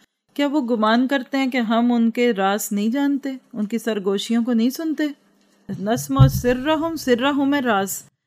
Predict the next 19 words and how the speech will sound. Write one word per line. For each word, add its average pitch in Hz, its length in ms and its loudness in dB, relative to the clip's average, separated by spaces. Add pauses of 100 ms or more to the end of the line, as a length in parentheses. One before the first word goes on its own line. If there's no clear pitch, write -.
(140)
و 226 100 2
نجواهم 220 880 0
ہے 285 100 2
سرگوشیاں۔ 202 680 -4 (680)
کیا 285 160 -6
خیال 208 340 -4
ہے 214 100 0
یہ 220 140 2
جو 220 100 2
چپکے 254 420 -4
چپکے 247 360 -2
باتیں 208 400 -2
کرتے 208 380 -4
ہیں، 220 100 -2
سازشیں 208 500 -4
کرتے 196 380 -6
ہیں، 214 160 -2
ہمارے 214 340 -2
خلاف 208 400 -2